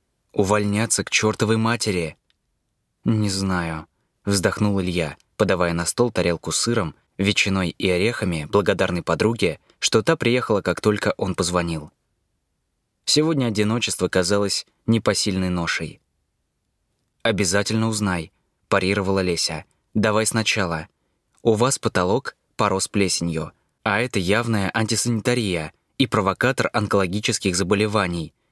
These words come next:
Ты постоянно голодный, и у тебя уже галлюцинации от усталости. На тебя напала старуха». Илья потрогал нос, морщась от неприятных воспоминаний. «Чего ты ждёшь, Саюнов?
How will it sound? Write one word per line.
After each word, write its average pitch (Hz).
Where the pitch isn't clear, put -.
Ты 147
постоянно 110
голодный, 95
и 117
у 107
тебя 98
уже 104
галлюцинации 101
от -
усталости. 90
На 120
тебя 131
напала 117
старуха». 120
Илья 104
потрогал 95
нос, 85
морщась 101
от 135
неприятных 95
воспоминаний. 87
«Чего 143
ты 113
ждёшь, 110
Саюнов? 107